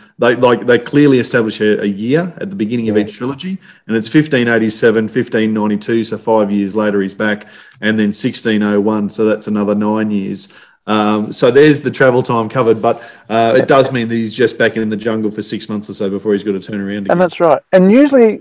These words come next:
Speaker 2: that wouldn't be at the forefront of my mind, 'cause usually it's a good story and I don't even think about travel times. But I don't like this one. Now, I've just read the third one today,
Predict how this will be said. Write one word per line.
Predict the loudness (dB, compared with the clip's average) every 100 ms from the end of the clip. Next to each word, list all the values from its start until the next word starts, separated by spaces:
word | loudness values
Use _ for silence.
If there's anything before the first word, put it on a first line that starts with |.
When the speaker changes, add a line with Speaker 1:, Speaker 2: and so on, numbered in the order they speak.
| _
Speaker 2:
that | 6 6
wouldn't | 6 4 4
be | 4
at | 4
the | 2
forefront | 2 4 4 4 4
of | 4
my | 2
mind, | 2 0 0
'cause | 2
usually | 4 8 6
it's | 6
a |
good | 0 -2
story | 4 8 8 8
and | 4 0
I | 2 4
don't | 4 2
even | -2
think | -6 0 4
about | 4 4 2
travel | -4 -4
times. | -8 -10 -10 -20 -20 -20 -20 -20 -20 -20 _ 0
But | 4
I | 4
don't | 2 2 0 -2
like | -4 -2 -2 _
this | -4 -4 -6 -2
one. | -2 -2 -6 _ -20 -20 -20 -4
Now, | 2 4 6 4 _ _ _ 2
I've | 2
just | 4 2 4
read | 4
the | 4
third | 6 6 8
one | 4 2 -2 -2
today, | 2 4 4